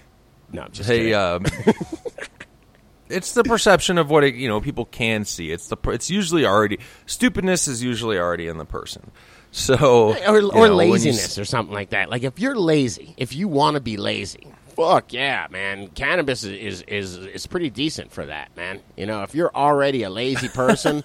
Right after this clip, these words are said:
Speaker 2: <laughs>
Speaker 1: add a little bit of weed to that. It's not gonna make you jump up and get antsy and say, "Dude, I gotta go do something." You know, it, it's, it's not,
Speaker 2: Yeah.
Speaker 1: man. I mean, if you're a person who's interested in life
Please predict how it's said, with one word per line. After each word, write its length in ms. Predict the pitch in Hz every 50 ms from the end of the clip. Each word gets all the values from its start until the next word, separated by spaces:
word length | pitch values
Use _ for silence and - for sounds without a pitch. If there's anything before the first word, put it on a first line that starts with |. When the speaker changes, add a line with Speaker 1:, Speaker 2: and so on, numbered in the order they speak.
| 277 - -
Speaker 2:
<laughs> 180 | - - - -
Speaker 1:
add 240 | - 120 127 139 131
a 20 |
little 240 | 139 143 139 127 113
bit 160 | 95 107 101
of 80 | 98 82
weed 300 | 87 117 131 135 131 -
to 100 | 143 139
that. 260 | 139 143 143 139 - - _ _ - - - - _ -
It's 180 | 123 - -
not 300 | 127 143 143 156 156 -
gonna 180 | 151 120 104 90
make 340 | 92 104 117 131 127 - -
you 100 | 85 - -
jump 380 | - - 113 107 113 104 -
up 220 | 107 98 110 104 -
and 120 | 98 92
get 180 | 85 95 90 - _ -
antsy 600 | 113 117 123 135 131 - - 67 57 65 78 113 -
and 140 | - 87 87 -
say, 160 | 104 92 90
"Dude, 280 | 82 - 127 92 87
I 140 | 90 101 113
gotta 200 | 104 101 87 80
go 160 | - 92 76
do 200 | - - 120 135 123
something." 380 | - - - - _ - - _ _ _ _ _ - _ _ -
You 140 | 85 90 85
know, 180 | 92 107 117 98
it, 80 | 90 -
it's, 180 | - 90 - -
it's 180 | 90 101 - -
not, 240 | 110 135 151 135
Speaker 2:
Yeah. 200 | 120 110 87 82
Speaker 1:
man. 180 | 82 92 92 87 - - _ _ -
I 100 | 101 110
mean, 200 | 113 113 110 107 -
if 180 | 120 117 120
you're 220 | 127 135 131 120 117
a 80 | 101
person 380 | - - 135 131 135 - 143 123
who's 140 | 113 101 87
interested 480 | 113 123 120 - 120 - - 131 117 113
in 160 | 104 92 95
life 420 | 95 101 113 127 151 147 - -